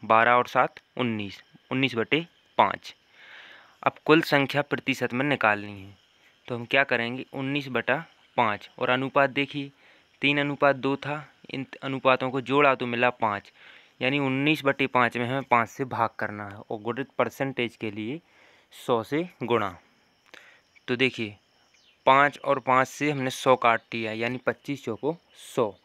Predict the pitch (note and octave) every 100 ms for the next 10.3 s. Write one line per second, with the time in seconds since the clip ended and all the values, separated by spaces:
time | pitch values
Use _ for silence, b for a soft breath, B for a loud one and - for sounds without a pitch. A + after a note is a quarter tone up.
0 | b b b b C3 B2+ D3+ D#3 E3+ F3+
1 | D3 B2 C#3+ C3 C3 C3 D3 D3 - _
2 | B2 - C#3 C#3 B2+ A#2 B2 A#2 C3+ A#2+
3 | G#2 F#2+ - _ _ A2+ A2+ A#2 B2 A#2+
4 | C3 A#2+ C3 C3 C3+ C3 C#3+ - b b
5 | b b b - - A#2 - C#3 D#3+ -
6 | _ G#2+ - G#2 G2 - _ _ _ _
7 | - A#2+ A#2+ A#2+ - C#3+ C3+ C3 C#3 C3
8 | A#2+ A#2 C3+ - A#2 - A2+ A2 G2+ -
9 | G#2+ G#2+ B2 B2 A2+ A2 A2+ A2+ G#2 G#2
10 | G#2 - D3